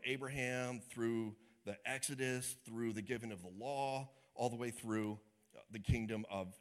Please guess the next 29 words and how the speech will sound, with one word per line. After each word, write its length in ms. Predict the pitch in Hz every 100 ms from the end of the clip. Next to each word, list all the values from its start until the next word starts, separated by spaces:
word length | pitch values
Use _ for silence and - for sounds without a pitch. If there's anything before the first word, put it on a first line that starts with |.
| 98
David, 420 | - 98 90 85 -
who 140 | 95
we 100 | 90
know 220 | 92 98 95
was, 300 | 92 87 - - -
that 100 | 101
was 120 | 104
like 200 | 104 92
the, 200 | 95 90 85 _
the 80 | -
height, 460 | - - 107 98 -
the 60 | 92
pinnacle 600 | - - 107 98 95 90 104
of 280 | 92 87 - - - - - _
the 300 | 104 98 90 87 - - _
kingdom 340 | - 113 104 98
of 200 | 90 85 -
the, 120 | 117 87 87 - 113
uh, 200 | 92 85
people 300 | - 98 92
of 80 |
Israel. 340 | 101 87 85 85 - - _ _ _ _ _ _ _ _ - - - - - - _ -
And 140 | 139
then 100 | 165
he 100 | 220
goes 200 | 196 160
on 140 | 160
to 80 | 175
say 280 | 165 117 110